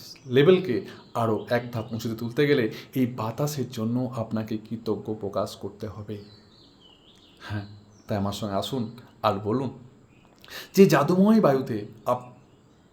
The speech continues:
আপনি শ্বাস নিচ্ছেন বা আমি শ্বাস নিচ্ছি, তার জন্য ধন্যবাদ। যে জাদুময় বায়ুতে আমি নিঃশ্বাস গ্রহণ করি, তার জন্য ধন্যবাদ।" যখনই আপনি নিঃশ্বাস নেবেন,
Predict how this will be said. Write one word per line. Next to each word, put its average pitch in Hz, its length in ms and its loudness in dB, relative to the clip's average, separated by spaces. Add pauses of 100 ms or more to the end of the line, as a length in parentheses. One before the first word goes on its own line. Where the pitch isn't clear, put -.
আপনি 127 260 2
শ্বাস 127 360 -4
নিচ্ছেন 113 440 -10
বা 110 120 0
আমি 113 140 0
শ্বাস 113 300 -6
নিচ্ছি, 110 420 -10 (1200)
তার 110 180 -6
জন্য 104 200 -6
ধন্যবাদ। 104 460 -10 (720)
যে 160 100 10
জাদুময় 170 420 6
বায়ুতে 160 520 4
আমি 135 140 0
নিঃশ্বাস 135 540 0
গ্রহণ 127 240 -2
করি, 123 300 -2
তার 113 180 -4
জন্য 110 220 -8
ধন্যবাদ।" 110 680 -10 (320)
যখনই 113 280 -4
আপনি 101 180 -6
নিঃশ্বাস 104 480 -8
নেবেন, 127 320 -4